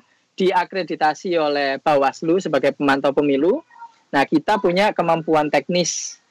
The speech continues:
dan kita punya, ya kita anak-anak milenial kan, jadi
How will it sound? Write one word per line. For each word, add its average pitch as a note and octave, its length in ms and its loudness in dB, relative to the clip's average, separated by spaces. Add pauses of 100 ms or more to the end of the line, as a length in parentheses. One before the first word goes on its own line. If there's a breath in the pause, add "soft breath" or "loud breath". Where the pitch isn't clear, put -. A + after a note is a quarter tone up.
(320)
dan C#3 140 0
kita D#3+ 240 2
punya, D3 680 0
ya C#3+ 140 0
kita E3+ 260 0
anak-anak E3 320 -2
milenial F3 560 0
kan, F#3 160 -2
jadi D#3+ 260 -2